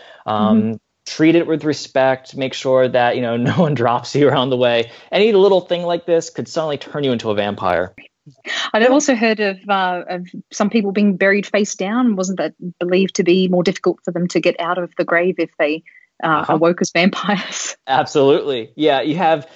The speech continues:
Speaker 1: all these different measures. If people thought that someone would become a vampire, you just automatically, "Yeah, we're just gonna nail 'em down and, uh, stake 'em through," or, yeah, you turn them upside down,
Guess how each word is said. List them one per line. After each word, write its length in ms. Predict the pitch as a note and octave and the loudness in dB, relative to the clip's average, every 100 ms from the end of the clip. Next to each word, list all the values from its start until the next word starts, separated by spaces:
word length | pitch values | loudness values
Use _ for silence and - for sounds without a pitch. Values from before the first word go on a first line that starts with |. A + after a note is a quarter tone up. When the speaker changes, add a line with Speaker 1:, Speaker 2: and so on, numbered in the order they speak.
| - | -4
Speaker 1:
all 140 | D#3 F#3 | 0 2
these 140 | E3+ | 0
different 240 | D#3+ D3+ | -4 -8
measures. 480 | C#3+ C#3+ C#3+ C3+ A2+ | -4 -4 0 -2 -2
If 80 | A#2 | -6
people 240 | D3+ C#3+ | -6 -6
thought 320 | - C3+ B2+ C#3 | -2 0 2 0
that 200 | B2+ - | -2 -2
someone 280 | D#3 C3 | -6 -4
would 100 | A2 | -4
become 260 | A#2 - E3 | -6 -4 0
a 60 | D#3+ | 2
vampire, 580 | D3+ D3+ D3 C#3 C3+ | 0 -2 -2 0 2
you 200 | C3+ A#2 | 2 0
just 240 | G#2 A#2 - | -6 -12 -6
automatically, 460 | A#2+ A#2+ A#2+ A#2 G3 | -2 -2 -2 -2 0
"Yeah, 140 | D#4 | 2
we're 140 | F#3 E3 | 4 2
just 160 | D#3 - | 0 -6
gonna 140 | C#3+ | -2
nail 260 | C3 C3+ C#3 | 0 2 2
'em 80 | |
down 400 | C3 C3+ C3 C3 | 0 0 0 -2
and, 180 | A#2+ A#2 | -4 -4
uh, 80 | A2+ | -6
stake 400 | - - C3 C3 | -8 -2 -2 0
'em 120 | B2+ | -4
through," 440 | A#2+ C#3 C3 B2+ B2+ | -4 2 4 4 4
or, 220 | A2+ A#2 | 4 4
yeah, 80 | G#2 | 2
you 80 | |
turn 240 | G2 B2+ B2+ | -2 -4 -2
them 100 | C3 | -2
upside 340 | A2+ C3 B2 | -2 0 0
down, 420 | A#2 A#2 A2+ A#2 | 0 -2 -4 -6